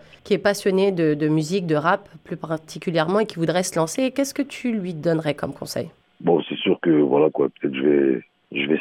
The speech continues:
Speaker 2: sonner un peu, euh, voilà, comme ce que tout le monde dit, mais l'important, c'est de ne jamais lâcher. Malgré tous les obstacles qui,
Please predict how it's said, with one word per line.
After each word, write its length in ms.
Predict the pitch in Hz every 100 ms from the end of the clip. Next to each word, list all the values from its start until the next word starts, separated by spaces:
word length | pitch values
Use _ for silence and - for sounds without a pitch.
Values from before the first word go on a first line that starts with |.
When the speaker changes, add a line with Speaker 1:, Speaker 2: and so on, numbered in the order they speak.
| -
Speaker 2:
sonner 300 | 87 85 87
un 160 | 80 76
peu, 80 | 82 90 87 82
euh, 260 | 78 73 71
voilà, 220 | 69 78
comme 180 | 80 78 - _ -
ce 40 |
que 100 | 95
tout 120 | -
le 60 | 92
monde 320 | 92 92 90
dit, 280 | 82 95 107 - - - _ -
mais 140 | 78
l'important, 960 | 82 90 92 82 78 - - 78 78 - _ _ -
c'est 140 | 80
de 100 | 71
ne 240 | 65 67 62 62 71
jamais 760 | 69 69 62 64 65 67 65 -
lâcher. 520 | 62 57 - - - - _ _ -
Malgré 880 | 67 71 90 92 85 73 76 73 73 -
tous 140 | 78
les 260 | 78 69 73
obstacles 440 | 67 - 78 73 - -
qui, 180 | -